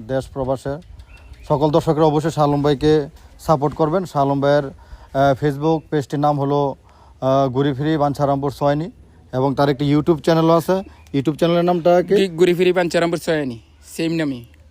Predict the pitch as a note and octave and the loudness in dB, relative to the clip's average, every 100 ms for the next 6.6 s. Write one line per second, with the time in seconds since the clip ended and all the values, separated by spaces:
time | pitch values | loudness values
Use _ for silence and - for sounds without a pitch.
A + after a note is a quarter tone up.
0 | - B2+ C#3 D#3+ D#3 D#3 D3 D3 C#3+ C#3 | -10 -2 0 0 2 2 2 0 0 -2
1 | D#3+ D3 D#3+ F#3+ - - - C#3+ C#3 D3+ | 0 0 -2 -8 -16 -20 -8 -4 0 2
2 | D3+ D3 D#3 D3+ E3 D#3+ D3 C#3+ B2+ D#3 | 2 2 0 2 0 0 -2 -2 -2 0
3 | E3+ D3 C3 C#3+ D3 C#3 D3 D3+ D3+ - | 0 -2 -2 -2 -2 0 2 2 0 -2
4 | C#3+ C3+ C#3 D3+ D3+ D#3+ D#3+ E3 G#3+ - | -2 -2 0 2 2 2 0 -2 -4 -8
5 | - - - D3+ D3+ D3 D#3+ E3 C#3+ - | -20 -12 -2 0 2 2 2 2 0 0
6 | E3 D3+ D3 C3+ D3+ D#3 | 0 2 2 0 0 0